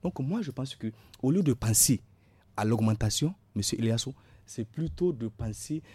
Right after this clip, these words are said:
de se comprendre, nous jeunes et nos parents, qu'on se cohabite, qu'on fasse le transfert de compétences, parce que, et, comment il s'appelle, euh, il n'y a pas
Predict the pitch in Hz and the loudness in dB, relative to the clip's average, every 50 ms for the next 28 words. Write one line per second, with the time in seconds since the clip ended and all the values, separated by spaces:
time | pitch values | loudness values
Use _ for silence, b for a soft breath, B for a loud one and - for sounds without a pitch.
0 | b b - 107 104 - 107 104 - - 110 107 113 - 143 143 147 113 98 92 | b b -6 -6 -4 -2 -2 -4 -2 -2 -4 -2 -2 0 0 0 0 0 -4 -6
1 | 92 101 110 151 180 185 170 135 160 165 165 160 - 147 143 127 113 - 107 101 | -4 0 2 4 4 4 4 2 2 0 0 0 0 0 0 0 -2 -4 -4 -4
2 | 104 117 117 b b b b b _ - - 120 117 110 - - - 127 120 117 | -2 -4 -6 b b b b b _ -2 0 0 0 0 0 2 4 4 4 4
3 | 113 b b b _ - - 123 117 110 120 165 - - - - - 110 104 - | 2 b b b _ -2 0 0 0 0 -2 -6 -8 -8 -10 -10 -8 -8 -6 -6
4 | 190 208 - - 123 - - 113 - - 139 127 - - 107 101 110 104 - 123 | -6 -6 -4 -6 -6 -6 -8 -10 -8 -6 -6 -6 -6 -6 -8 -8 -8 -6 -6 -6
5 | 131 - B B B B B B _ - 156 147 - - - 226 233 254 b b | -8 -8 B B B B B B _ 0 0 0 0 2 4 4 4 4 b b
6 | b b b b b b b b _ _ - 175 170 170 170 170 170 170 - - | b b b b b b b b _ _ 6 6 8 8 8 8 6 4 2 0
7 | - - 180 214 - 190 - - 156 143 - 165 156 139 123 117 113 110 107 104 | 0 0 0 2 2 0 0 0 0 0 0 2 2 4 4 4 4 4 2 0
8 | 104 110 b b b b b b b b _ - - 62 - - - - _ _ | -2 -6 b b b b b b b b _ -20 -18 -16 -16 -16 -18 -20 _ _
9 | _ _ - - _ - - 147 151 156 160 156 - 214 226 254 370 | _ _ -20 -20 _ -4 0 4 4 4 4 2 -2 -2 -2 -2 -4